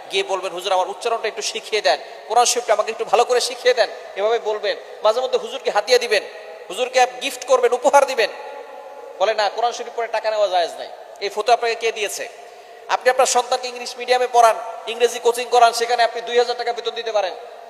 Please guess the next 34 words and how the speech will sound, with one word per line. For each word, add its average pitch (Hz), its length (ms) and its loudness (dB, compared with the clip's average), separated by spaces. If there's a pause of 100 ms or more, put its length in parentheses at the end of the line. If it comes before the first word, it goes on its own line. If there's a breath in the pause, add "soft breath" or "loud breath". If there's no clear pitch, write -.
(520)
অঙ্ক 220 300 2
পড়ান, 226 280 8
সেখানে 233 300 4
আপনি 233 220 2
এক 220 120 6
হাজার 233 200 2
টাকা, 233 180 2
দেড় 226 160 6
হাজার 240 240 4
টাকা, 233 160 2
দুই 233 160 -2
হাজার 233 240 4
টাকা, 233 140 2
তিন 233 160 -4
হাজার 233 200 2
টাকা 233 180 4
বেতন 226 200 2
দেন। 214 240 4 (200)
আর 185 100 2
কোরআন 254 220 2
শরীফ 269 260 -4
পড়ানোর 247 260 2
সময় 254 260 0
আপনি 233 300 0 (260 loud breath)
মাসলা 233 300 6
দিতে 233 200 2
আসেন 220 320 2
যে 202 80 -6
কোরআন 220 220 4
শরীফ 226 260 -6
পড়ে 214 140 4
টাকা 202 220 0
নেওয়া 185 160 0
জায়েজ 160 200 0